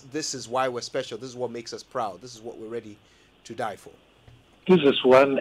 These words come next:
Speaker 2: area where the colonial legacy comes in, and sometimes when you speak of the impact of the colonial legacy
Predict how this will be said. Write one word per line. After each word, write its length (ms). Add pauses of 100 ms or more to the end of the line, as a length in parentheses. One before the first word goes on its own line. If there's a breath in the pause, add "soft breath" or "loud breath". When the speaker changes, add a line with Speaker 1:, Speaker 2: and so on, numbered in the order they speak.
Speaker 2:
area 640
where 640 (800)
the 400 (100)
colonial 560
legacy 720 (120)
comes 300 (120)
in, 360 (120)
and 220
sometimes 680 (680 soft breath)
when 240
you 60 (180)
speak 260
of 140 (100)
the 300
impact 520 (800 soft breath)
of 160
the 120
colonial 920
legacy 760